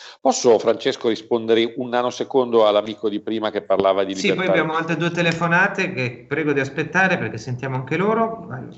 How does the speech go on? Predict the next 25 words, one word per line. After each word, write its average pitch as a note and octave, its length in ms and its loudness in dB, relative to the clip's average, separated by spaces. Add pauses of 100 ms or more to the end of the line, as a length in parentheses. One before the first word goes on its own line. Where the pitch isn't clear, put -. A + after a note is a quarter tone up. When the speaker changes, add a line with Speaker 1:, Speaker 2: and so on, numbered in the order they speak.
(120)
Speaker 1:
Allora, G2+ 240 4
Speaker 2:
vai. G#2+ 80 -2
Speaker 1:
trenta D3+ 260 2
secondi, G2+ 640 -2
vorrei A#2 340 0
citare, G2 760 0
che F2+ 180 -4
anche F2 240 -4
questo G#2 260 -4
è F#2 40 -4
stato F2+ 260 -4
riportato F2 920 2
sulla - 240 -2
mia E2+ 180 -8
pagina, F2 640 0 (280)
il A#2 180 -4
caso G#2 360 6
del G2 180 0
pastore, F#2+ 720 2
eh, F2+ 460 0
John A#2 240 0
Sherwood, G2 880 -2
che - 120 -4
il G2 460 -2
venti, G#2 880 -6